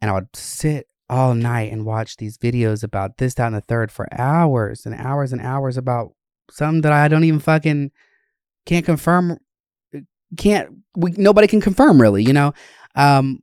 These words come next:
so much time wasted. But there are people who ride so heavy for these people that they could literally shit in their hands and throw it out the fucking window. And people would try to find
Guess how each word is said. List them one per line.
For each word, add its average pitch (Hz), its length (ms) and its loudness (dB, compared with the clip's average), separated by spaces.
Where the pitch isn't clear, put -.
so - 220 -4
much 175 160 0
time 123 220 -8
wasted. 123 520 -14
But 139 360 0
there 139 160 0
are 127 80 0
people 165 320 -4
who 156 140 -2
ride 135 380 -2
so 139 380 -2
heavy 135 360 -4
for 127 160 -12
these 117 180 -12
people 131 540 -12
that 113 260 -4
they 123 180 -2
could 147 200 -6
literally 127 380 0
shit - 300 -8
in 139 100 -6
their 117 120 -6
hands 123 360 -8
and 110 120 -18
throw 127 100 -4
it 123 60 -4
out 117 100 -8
the - 80 -16
fucking 120 300 -10
window. 113 460 -10
And 120 200 -6
people 143 220 -8
would 120 140 -8
try 131 220 -6
to 113 80 -4
find 110 640 -6